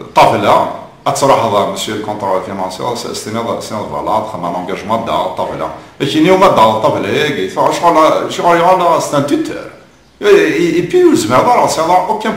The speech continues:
بوفوار في الناس. اللي اكس، آه، نكون ذاكي، اس ديليبيرا، واتش كاع لا ديليبيراسيون.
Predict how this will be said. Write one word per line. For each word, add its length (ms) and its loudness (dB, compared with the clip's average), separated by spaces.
بوفوار 280 -2
في 80 -8
الناس. 240 -6
اللي 360 -6
اكس، 140 -6
آه، 460 6
نكون 220 -2
ذاكي، 420 4
اس 140 -8
ديليبيرا، 800 0
واتش 320 4
كاع 180 6
لا 120 4
ديليبيراسيون. 720 -2